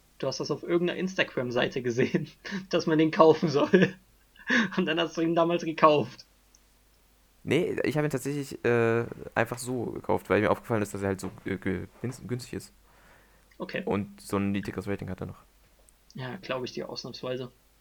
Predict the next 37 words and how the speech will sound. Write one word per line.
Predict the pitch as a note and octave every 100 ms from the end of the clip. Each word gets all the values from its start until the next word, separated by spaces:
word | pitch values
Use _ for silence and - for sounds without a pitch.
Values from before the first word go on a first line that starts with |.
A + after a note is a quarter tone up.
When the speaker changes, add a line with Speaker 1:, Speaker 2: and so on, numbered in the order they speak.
| _ _ _ _ - -
Speaker 2:
Nee, |
der | A2+
hatte | A#2 B2+
damals | A2 A2
eine | G#2+
einundachtzig. | F#2 G#2+ D#2 - - F3+ - _ _ _ _ _
Speaker 1:
Hm. | C3+ C3 C3 B2+
Speaker 2:
Und | - G#2+ -
Speaker 1:
Der | F#2
Speaker 2:
der |
Speaker 1:
hat | G#2+
ja |
Speaker 2:
wäre | A2
halt | D#3
Speaker 1:
allgemein | - E3 E3
auch | D3
nur | D3
ein | C#3 C#3
Upgrade | D3+ - B2 G#3+
jetzt | -
bekommen. | - D3 D3 - _ _ _ _ _ _ _ _ _
Speaker 2:
Ja, | G2
eben, | A2
er | F#2+
wäre | A2 A2+
halt | A2 -
durch | A2
ein | - A#2+
Upgrade | A#2 - A#2 -
schon | G2
auf | D#2
vierundachtzig, | - - C#3 C#3 C#3 - C3+
das | A2 G#2+
heißt, | G2
das | A2 -
wär |
schon | B2+